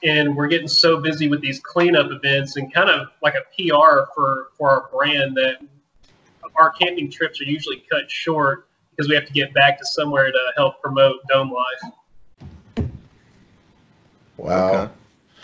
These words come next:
Speaker 2: So Dome Life's getting pretty big then, man. That's, congratulations. That's pretty awesome. You guys
Speaker 1: Yeah.
Speaker 2: definitely entertaining. Um, yeah. So how much food are you, are you packing along for three days?
Speaker 1: Oh, did you tell them about the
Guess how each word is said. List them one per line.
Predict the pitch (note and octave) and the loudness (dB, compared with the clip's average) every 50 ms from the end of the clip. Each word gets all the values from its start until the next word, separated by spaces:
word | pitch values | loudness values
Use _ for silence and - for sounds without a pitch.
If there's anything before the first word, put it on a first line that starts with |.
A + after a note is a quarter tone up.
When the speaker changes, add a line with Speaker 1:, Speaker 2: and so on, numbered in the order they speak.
| - - - - _ | -20 -20 -20 -20 _
Speaker 2:
So | - - C#3+ | -4 -2 2
Dome | C#3+ D#3+ F3 G#3 A#3 | 4 6 6 8 8
Life's | A3 F#3 E3 - - | 6 6 4 4 2
getting | - F3 D#3+ D#3 | -2 -4 -4 -2
pretty | - G3 F#3 F#3 | 0 0 0 0
big | F3 D#3+ G3+ G#3+ A3+ A3 G#3 F#3 | 0 0 2 4 4 4 2 2
then, | E3 D3 C3+ A#2+ A#2 A2 A2+ | 0 -2 -2 -2 -6 -10 -10
man. | A#2 A#2+ B2 C#3 D#3 | -10 -8 -6 -4 -4
That's, | E3 D#3+ D#3+ - - | -4 -4 -6 -8 -12
congratulations. | - D#3 D3 C#3+ E3 F3 F3+ F3 E3 E3 E3 E3+ F#3 F#3+ F#3+ E3+ C#3+ B2+ F#2 F2 | -10 -8 -2 0 2 2 2 0 -2 -4 -4 -4 -4 -4 -4 -6 -10 -12 -14 -12
That's | G#2+ C3+ C#3+ - | -12 -12 -12 -8
pretty | - D#3+ C#3 C3 B2 | -6 -4 -4 -2 -2
awesome. | B2+ C3+ D3 D#3+ D#3+ - G2 F#2 F#2 - _ _ - - - - _ | -2 -2 -2 -2 -4 -6 -12 -14 -16 -20 _ _ -20 -20 -20 -20 _
You | - A#2 | -6 0
guys | C3 C#3 D3 | 2 4 4
Speaker 1:
Yeah. | G3+ A3 G3 | 6 4 4
Speaker 2:
definitely | D#3+ D#3+ E3 E3 D#3 D3 C3 - B2 | 4 2 0 0 -2 -6 -8 -8 -10
entertaining. | A#2+ A#2 G2+ - B2+ C#3+ D#3 E3 D#3 C3 B2 B2+ B2 - _ _ _ - | -12 -12 -10 -8 -6 -6 -4 -4 -6 -8 -8 -10 -14 -18 _ _ _ -12
Um, | F#2+ A2 A2 G#2+ G#2 G2+ F#2+ F#2 E2+ D#2+ - F3 E3+ - _ - - - - - _ | -10 -8 -6 -6 -8 -8 -10 -12 -14 -16 -18 -20 -20 -20 _ -20 -20 -20 -20 -12 _
yeah. | C3 D#3 E3 D#3 C3 - - - | 4 4 6 6 4 0 -4 -12
So | - - - G3 G3 F#3+ | -14 -4 0 2 2 4
how | G3+ G#3+ | 4 2
much | A3 A3 G#3+ - - | 2 2 -2 -6 -6
food | - G#3 A3+ A3+ A3+ G3+ | -8 -6 -4 -4 -4 -6
are | G#3 | -6
you, | F#3 F3+ F3 E3+ D#3+ C3+ | -8 -8 -8 -6 -6 -6
are | B2+ C#3+ | -6 -8
you | C3+ B2+ A#2 | -8 -10 -10
packing | - D#3+ E3+ E3+ E3 E3+ D#3 | -4 -2 -2 -2 -2 -4 -8
along | C#3+ C3+ C#3+ D3+ D#3+ D#3+ D#3 | -6 -6 -4 -2 -2 -4 -4
for | - A2 | -6 -10
three | G#2 - A2+ A2+ A2 G#2 | -14 -10 -8 -8 -6 -6
days? | G2 F#2+ F#2 F2 D2 C#2 C#2 - - - - _ _ _ _ _ _ _ _ _ _ _ _ _ _ _ _ _ | -6 -6 -6 -8 -10 -12 -16 -20 -20 -20 -20 _ _ _ _ _ _ _ _ _ _ _ _ _ _ _ _ _
Speaker 1:
Oh, | - | 0
did | G3 G3+ | 0 2
you | B3 B3 | -2 -2
tell | - C4 C4 B3 | -2 -2 -2 0
them | A#3+ | 0
about | A3+ - | -2 -2
the | G3+ | -2